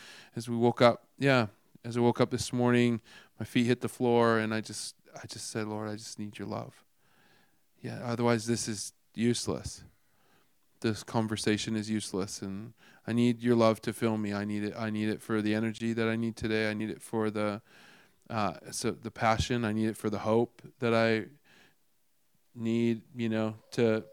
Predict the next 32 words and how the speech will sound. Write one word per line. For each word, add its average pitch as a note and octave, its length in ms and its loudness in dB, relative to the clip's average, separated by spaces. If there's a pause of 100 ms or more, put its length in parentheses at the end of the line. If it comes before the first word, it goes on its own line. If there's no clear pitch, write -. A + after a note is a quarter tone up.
(140)
carry A2+ 340 4
on. A2+ 220 4
I A2 80 2
need A2+ 320 2
your A2 120 0
love. G#2+ 260 4
I G#2 80 -2
need G#2+ 160 -4
a A2 60 -2
revelation G#2+ 520 0
of G2+ 80 -8
your G2+ 120 -2
love, G#2+ 300 0
and, G2 160 -8 (540)
and A2+ 140 -4
so A#2 340 10
I C3 100 4
gotta, B2+ 360 10
I C3 80 2
gotta B2+ 180 6
say, B2+ 300 8
I A#2+ 60 6
think, B2+ 260 -4 (580)
I A#2+ 40 -6
think B2 280 0 (2000)
Corinthians B2 420 0
twelve A#2+ 440 8
needs B2 200 2
to - 80 -8
be A2+ 100 -4
sandwiched A#2+ 640 4
in, A2+ 340 4